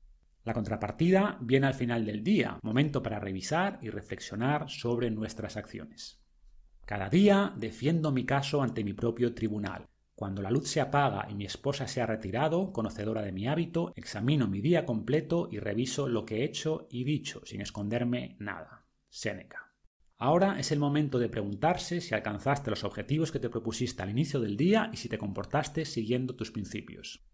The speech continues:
¿Qué hiciste bien? ¿Qué hiciste mal? ¿Cómo puedes mejorar? Séneca asimilaba este proceso a sentarse cada noche delante de un juez. Es más probable que prestes atención a tus acciones si sabes que al llegar la noche deberás rendir cuentas de tu comportamiento, aunque sea en tu propio tribunal.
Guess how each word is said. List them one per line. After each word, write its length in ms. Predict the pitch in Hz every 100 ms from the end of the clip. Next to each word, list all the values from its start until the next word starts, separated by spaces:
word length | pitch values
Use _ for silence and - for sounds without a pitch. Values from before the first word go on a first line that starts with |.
| _ _
¿Qué 120 | - 190
hiciste 360 | 175 143 113
bien? 540 | 107 127 151 185 190 - _ _ _
¿Qué 100 | -
hiciste 340 | 175 156 - 107
mal? 460 | 117 131 131 - _
¿Cómo 300 | - 156 147
puedes 260 | - 113 101
mejorar? 640 | 104 - 104 117 117 - _ _ _
Séneca 540 | - - 156 175 185 185
asimilaba 760 | 123 - 113 110 135 127 104 -
este 280 | 139 -
proceso 600 | 127 113 - 143 - 202
a 80 | 127
sentarse 540 | - 113 - 135 - 143
cada 240 | 120 110
noche 380 | 127 151 - 165
delante 460 | 113 113 120 117
de 40 | 110
un 100 | 104
juez. 440 | - 82 - _ _ _ _ _
Es 180 | 120 147
más 180 | 165 -
probable 440 | 151 135 101 98
que 100 | 104
prestes 340 | - 139 180 -
atención 440 | 147 131 131 113
a 60 | 113
tus 140 | 110
acciones 640 | 110 - 120 165 226 - -
si 180 | - 110
sabes 400 | 135 143 170 -
que 80 |
al 80 | 104
llegar 300 | 95 101 165
la 120 | 151
noche 380 | 127 131 - 196
deberás 440 | 165 107 107 139 131
rendir 340 | 113 107 123
cuentas 400 | - 131 131 147
de 80 | 117
tu 100 | -
comportamiento, 840 | 107 98 104 107 117 190 160 110 -
aunque 240 | 110 101
sea 360 | - 143 151 170
en 120 | 120
tu 160 | 113 104
propio 420 | - 120 120 123
tribunal. 540 | 98 98 95 92 -